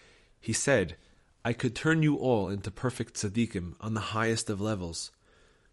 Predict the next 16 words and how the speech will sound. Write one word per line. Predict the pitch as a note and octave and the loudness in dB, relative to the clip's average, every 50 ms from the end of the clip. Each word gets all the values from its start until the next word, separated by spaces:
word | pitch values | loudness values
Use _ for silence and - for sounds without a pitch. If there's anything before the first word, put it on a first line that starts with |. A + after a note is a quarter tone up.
| _ _ | _ _
But | - B2 A#2 - | 0 0 2 4
what | A#2 C3+ C3+ C3 | 4 4 4 4
would | C#3 C3+ C3 | 2 0 0
come | - - C3+ C#3 C#3+ | 0 0 0 2 2
of | C3+ G#2+ D#2+ | 2 0 -2
it? | F2 D#2+ - - - _ _ _ _ _ _ _ | -6 -8 -10 -14 -20 _ _ _ _ _ _ _
If | B2 C3 C3 | 2 4 4
so, | - - - C#3+ D#3 C#3 A2 G#2+ A2+ - _ _ _ _ | 2 0 2 2 4 4 4 2 0 -6 _ _ _ _
God | - A#2 B2+ C#3 B2+ A2 | -2 0 2 2 2 0
would | G2+ G#2 F#2+ | -2 -4 -2
be | G2 G#2+ | -2 -2
serving | - - B2+ B2+ A#2 A2+ G#2+ G2 | -2 2 2 2 2 2 0 0
himself." | G2 G2+ G2 - - D3+ C#3+ G#2 - - - - - - - _ - - - - - - - - - _ _ _ - - - - | -2 -4 -4 -2 0 0 0 0 -2 -8 -14 -18 -20 -20 -20 _ -20 -20 -20 -20 -20 -20 -20 -20 -20 _ _ _ -20 -18 -8 -6
In | G#2 G2 | -2 2
other | - B2+ A2+ G#2 F2+ | 2 2 2 2 0
words, | F2 E2+ D2+ D#2 D#2 - - - | 0 -2 -4 -4 -6 -8 -10 -12